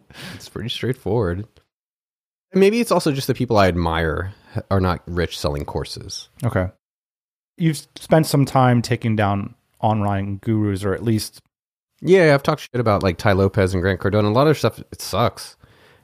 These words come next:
Speaker 1: I mean, you could go to different restaurants and I could hate the food and other people could like it, so I try to be mindful of that. Just it's not my, my cup of tea. I think the more the, the wealthy people I admire, my eight-figure, my nine-figure, my ten-figure friends, they've created stuff.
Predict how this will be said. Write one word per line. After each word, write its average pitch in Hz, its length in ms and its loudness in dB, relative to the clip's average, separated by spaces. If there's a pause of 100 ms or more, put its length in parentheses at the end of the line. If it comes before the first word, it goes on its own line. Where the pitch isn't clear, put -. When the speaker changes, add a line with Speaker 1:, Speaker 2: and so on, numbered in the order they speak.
Speaker 1:
I 113 60 -2
mean, 151 200 6
you 190 80 2
could 214 120 -6
go 185 100 4
to 156 80 4
different 135 220 0
restaurants 107 380 0
and - 100 -8
I 95 120 -4
could 117 140 -2
hate 120 140 -2
the - 60 -12
food 117 220 2
and 90 100 0
other 90 180 0
people 98 200 -2
could 87 100 -4
like 85 220 2
it, 92 100 -2
so 90 120 -2
I 87 40 2
try 107 180 0
to 104 80 2
be 92 120 -2
mindful 87 420 0
of 113 60 0
that. 127 280 0 (280)
Just 113 160 0
it's 101 140 -2
not 98 180 0
my, 85 240 0 (120)
my 90 140 -2
cup - 200 -2
of 104 60 -8
tea. 113 240 -2 (380)
I 131 80 4
think 196 120 4
the 175 60 4
more 151 180 8
the, 120 200 2
the 107 160 -2
wealthy 110 380 2
people 110 240 -2
I 95 80 4
admire, 87 460 2
my 85 280 2
eight-figure, 98 480 2
my 82 160 4
nine-figure, 92 580 2
my 82 120 2
ten-figure 90 440 -2
friends, 92 400 -2 (540)
they've 110 180 2
created 123 240 0
stuff. - 380 -14